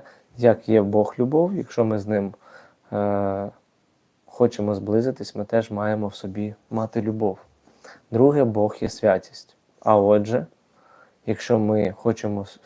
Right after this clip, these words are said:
е, зближ-, зблизитись з Богом, ми маємо самі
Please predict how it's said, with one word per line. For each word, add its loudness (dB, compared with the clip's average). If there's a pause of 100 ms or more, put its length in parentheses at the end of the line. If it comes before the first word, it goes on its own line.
(140)
е, -6
зближ-, -2
зблизитись -2
з -12
Богом, -4 (540)
ми 2
маємо 2
самі -2